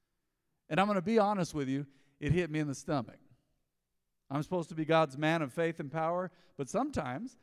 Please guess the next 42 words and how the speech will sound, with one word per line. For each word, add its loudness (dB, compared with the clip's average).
I -4
have -2
to -8
lean -4
on -4
my -4
wife, -10
stuff -8
like -10
that. -10
I -6
wasn't 0
talking 0
negative. 2
I 2
was -2
just -8
saying, -4
"Boy, 0
this -4
is, -12
this -6
was -4
unexpected." -4
My -10
wife -6
said, -8
"Mm, -16
God's -4
gonna -10
take -8
care -10
of -12
us. -16
He -4
always -4
does." -12
That's, -2
that's 0
prophesying -6
right -6
there. -12